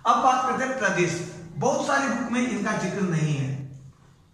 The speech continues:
जिन बुक्स में इनका जिक्र नहीं है वहां बताया गया है कि भौतिक राशियां केवल दो तरह की होती है,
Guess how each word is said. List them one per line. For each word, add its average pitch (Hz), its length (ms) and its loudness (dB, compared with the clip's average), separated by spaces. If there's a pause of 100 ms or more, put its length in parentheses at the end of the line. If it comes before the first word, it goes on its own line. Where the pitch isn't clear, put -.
जिन 285 320 -2
बुक्स 269 240 -6
में 262 140 0
इनका 226 360 -2
जिक्र 214 320 -4
नहीं 196 260 0
है 214 240 -4
वहां 190 320 -2
बताया 202 380 -2
गया 202 120 -4
है 202 100 -4
कि 202 320 -8
भौतिक 175 300 -6
राशियां 180 320 -6
केवल 180 180 -4 (120)
दो 180 140 -2
तरह 180 260 -2
की 175 60 -2
होती 160 260 -2
है, - 260 -4